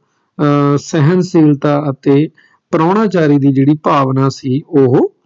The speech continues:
ਪ੍ਰਬਲ ਰਹੀ। ਨੰਬਰ ਦੋ ਤੇ ਕੀ ਹੈ? ਅਹ, ਅਹ, ਪੰਜਾਬ ਦੇ ਲੋਕਾਂ ਦਾ ਵੀਰ ਅਤੇ ਸਾਹਸੀ ਹੋਣਾ, ਬਹਾਦਰ ਅਤੇ ਸਾਹਸੀ ਹੋਣਾ, brave and courageous।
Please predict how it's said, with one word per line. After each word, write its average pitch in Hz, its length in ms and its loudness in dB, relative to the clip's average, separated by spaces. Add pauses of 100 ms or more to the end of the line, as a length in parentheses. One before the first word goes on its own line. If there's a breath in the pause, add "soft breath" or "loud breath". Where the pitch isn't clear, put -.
(200)
ਪ੍ਰਬਲ 123 440 -2
ਰਹੀ। 123 200 -20 (1160)
ਨੰਬਰ 180 280 2
ਦੋ 147 220 0
ਤੇ 160 200 -6
ਕੀ 156 260 -2
ਹੈ? 156 180 -2
ਅਹ, 147 1000 -4
ਅਹ, - 920 -6 (140)
ਪੰਜਾਬ 151 540 2
ਦੇ 180 180 2
ਲੋਕਾਂ 160 580 0
ਦਾ 151 200 0
ਵੀਰ 147 520 2 (320)
ਅਤੇ 147 280 -2
ਸਾਹਸੀ 147 560 -4
ਹੋਣਾ, 123 200 -6 (260)
ਬਹਾਦਰ 139 560 0
ਅਤੇ 233 200 -4 (280)
ਸਾਹਸੀ 147 500 -4
ਹੋਣਾ, 127 240 -12 (100)
brave 143 360 2
and 151 260 -4
courageous। 123 880 -6